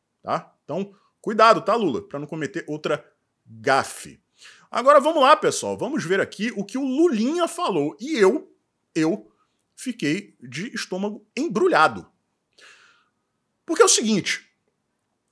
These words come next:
é óbvio que ele vai negar. É evidente que ele vai negar. É... agora,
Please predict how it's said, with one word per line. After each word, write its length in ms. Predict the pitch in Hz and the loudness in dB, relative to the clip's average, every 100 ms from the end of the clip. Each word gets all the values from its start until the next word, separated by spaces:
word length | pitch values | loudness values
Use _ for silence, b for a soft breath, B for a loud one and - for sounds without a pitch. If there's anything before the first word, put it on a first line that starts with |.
| _ - | _ 4
é 100 | 185 | 8
óbvio 400 | 185 160 110 117 | 10 8 2 -8
que 100 | 113 | -6
ele 100 | 107 | -6
vai 100 | 101 | -6
negar. 320 | 87 - - _ _ _ _ _ - | -8 -16 -20 _ _ _ _ _ -6
É 80 | |
evidente 880 | 165 180 123 120 226 208 - 82 - _ _ _ _ | -4 -4 -4 0 2 2 -2 -8 -14 _ _ _ _
que 80 | - | -20
ele 100 | 85 | -18
vai 120 | 80 | -16
negar. 260 | 76 _ _ _ b b b b b b _ - | -18 _ _ _ b b b b b b _ -6
É... 440 | 110 107 104 - _ _ _ _ _ - | -2 -2 -4 -6 _ _ _ _ _ -12
agora, 340 | 151 101 | -8 -8